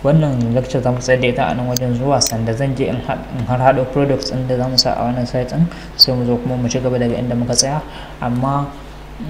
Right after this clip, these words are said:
idan kana da buƙatar basic akan blogging, akwai bidiyo, bidiyoyin da muka yi na lecture a baya akan blogging, wanda za ka iya fara daga wajen su suma, ko kuma bayan ka gama da wannan course ɗin na WordPress, sai ka koma kan su suma, insha Allah za ka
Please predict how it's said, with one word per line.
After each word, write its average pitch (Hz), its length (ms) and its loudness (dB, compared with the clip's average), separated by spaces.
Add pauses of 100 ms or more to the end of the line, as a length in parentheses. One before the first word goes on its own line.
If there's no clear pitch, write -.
(280)
idan 139 300 2
kana 156 260 6
da 117 160 2 (240)
buƙatar 127 460 6
basic 131 340 4
akan 123 320 0
blogging, 123 380 6
akwai 120 240 -2
bidiyo, 139 320 2
bidiyoyin 135 420 2
da 123 60 2
muka 123 240 2
yi 117 80 4
na 117 160 2
lecture 123 320 -2 (100)
a 113 100 -2
baya 117 280 0
akan 117 180 0
blogging, 120 380 2 (240)
wanda 120 160 4
za 131 100 8
ka 131 80 0
iya 127 100 6
fara 123 380 8
daga 110 560 2
wajen 120 280 2
su - 120 4
suma, 120 380 0 (380)
ko 123 100 0
kuma 127 180 2
bayan 127 260 4
ka 127 140 4
gama 131 240 2
da 120 140 2
wannan 123 260 0
course - 240 0
ɗin 123 220 -2
na 120 160 0
WordPress, 131 500 2 (220)
sai - 180 0
ka 131 120 -2
koma 120 520 2
kan 120 120 2
su - 160 -2
suma, 127 340 -2 (320)
insha - 160 -2
Allah 120 320 6
za 117 160 2
ka 117 80 2